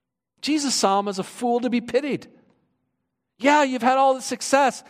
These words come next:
you have all this means, you have all this money, but your priorities are all wrong. And Jesus is saying, "I feel sorry for you." Because the man lived for the here and now.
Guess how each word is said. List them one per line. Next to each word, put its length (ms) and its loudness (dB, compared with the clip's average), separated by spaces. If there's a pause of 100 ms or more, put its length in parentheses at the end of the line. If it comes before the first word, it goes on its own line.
(160)
you 120 6
have 100 6
all 220 6
this 240 -6
means, 260 -4
you 60 6
have 120 4
all 180 4
this 220 -2
money, 440 0 (260)
but 120 8
your 120 4
priorities 720 2
are 140 4
all 180 6
wrong. 380 4
And 80 -8
Jesus 340 -6
is 100 -6
saying, 240 2 (160)
"I 120 6
feel 180 -2
sorry 480 4
for 160 -4
you." 320 0 (2250)
Because 220 0
the 100 2
man 300 2
lived 300 0
for 160 -6
the 100 0
here 320 -2
and 120 -2
now. 440 -6